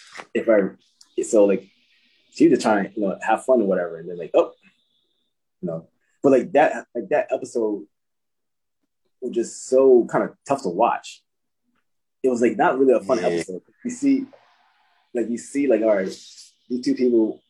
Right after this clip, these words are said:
Speaker 1: who were dating for a little bit, they have a kid, and not only do they not get along, it's, like,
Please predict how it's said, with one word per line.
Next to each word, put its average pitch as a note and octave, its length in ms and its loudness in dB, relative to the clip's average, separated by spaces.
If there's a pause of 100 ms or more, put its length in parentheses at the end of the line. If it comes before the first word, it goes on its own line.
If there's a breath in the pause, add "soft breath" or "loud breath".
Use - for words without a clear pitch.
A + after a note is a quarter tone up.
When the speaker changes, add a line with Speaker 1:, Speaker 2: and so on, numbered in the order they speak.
(140)
Speaker 1:
who A#2+ 100 0
were A2 200 4
dating A2 440 2
for G#2 100 2
a G2 40 4
little F#2+ 200 0
bit, F#2+ 220 -6 (180)
they G2+ 80 -14
have G#2 180 -4
a F#2+ 40 -10
kid, G2 500 0 (560)
and G#2 160 -6
not B2+ 220 0
only A#2 560 2 (960)
do A2 80 -2
they G#2+ 100 2
not A2+ 180 -2
get A2 120 2
along, G2 520 -2 (400)
it's, A2 200 -10
like, F#2+ 180 -8